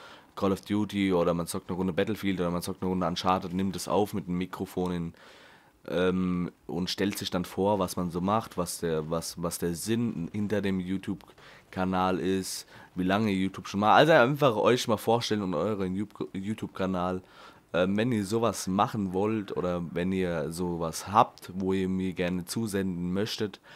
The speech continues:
dann schreibt's mir einfach mal in die Kommentare. Ich kann es dann auf meinem Kanal hochladen, kann dann, ähm,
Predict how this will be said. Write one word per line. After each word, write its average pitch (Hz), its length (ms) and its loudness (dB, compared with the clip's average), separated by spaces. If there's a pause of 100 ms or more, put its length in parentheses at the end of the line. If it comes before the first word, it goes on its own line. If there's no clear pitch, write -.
(300)
dann 92 140 -2
schreibt's - 420 0
mir 113 80 2
einfach 110 200 -4
mal 101 120 0
in 98 60 2
die 90 100 -2
Kommentare. 98 640 0
Ich 90 320 -2
kann 101 300 -4
es 95 100 -6
dann 92 140 -2
auf 85 160 -4
meinem 98 160 -2
Kanal 87 300 -2
hochladen, 110 540 -2
kann 95 200 -2
dann, 90 380 -2
ähm, 85 320 -6